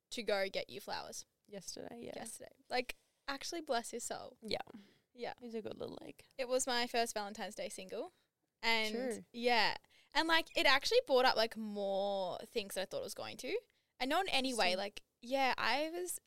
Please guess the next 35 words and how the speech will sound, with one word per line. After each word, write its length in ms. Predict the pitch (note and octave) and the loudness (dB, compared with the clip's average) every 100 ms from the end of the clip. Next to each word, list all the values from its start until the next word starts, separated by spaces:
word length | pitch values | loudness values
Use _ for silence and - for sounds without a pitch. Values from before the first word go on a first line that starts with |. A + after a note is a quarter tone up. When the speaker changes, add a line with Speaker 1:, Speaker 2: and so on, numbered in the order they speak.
| - | 0
Speaker 1:
I've 160 | C#4 | 2
been, 160 | C4+ D4+ | 2 0
like, 180 | F4 - | -2 -4
so 280 | - G#3 | 0 0
fine, 320 | A#3 - E3+ G#3 | 0 -4 -4 -2
but 80 | |
I 80 | G#3 | -2
was 120 | G#3+ | -4
like, 360 | A#3 A#3 A#3 - - | -6 -10 -12 -14 -2
"Huh." 160 | - - _ _ _ _ _ | 0 0 _ _ _ _ _
Went 160 | C4 C#4 | -2 2
for 80 | D4 | 4
a 60 | |
walk 240 | B3 A#3 A#3+ | 6 4 4
and 80 | |
I 60 | A#3+ | 0
saw 120 | B3 - - | 0 0 4
every 420 | G#3+ G#3+ A3 A3+ | 2 2 -2 -2
single 400 | A#3 G#3+ G#3+ G3+ | -2 -6 -6 -6
freaking 380 | - A3 G3 G3+ | -4 -6 -6 -4
couple 420 | G#3+ G#3 F#3 F3+ - | -4 -2 -4 -4 0
out 240 | G#3+ - | 0 2
there. 120 | F#3 E3 | 0 0
And 120 | G3 | 2
I'm 160 | A3 A#3+ | 2 2
normally, 180 | A#3+ A#3+ | -2 0
like, 220 | G#3 - _ | 0 -2 _
so 240 | - G#3 G#3+ | -2 0 0
wholesome, 320 | F3+ - G#3 | -4 -8 -8
so 180 | F#3+ C3+ | -6 -6
cute. 220 | - - | -10 -14
And 80 | - | -12
I 80 | G#2+ | -12
was 120 | - | -10
like, 220 | G2 - | -10 -12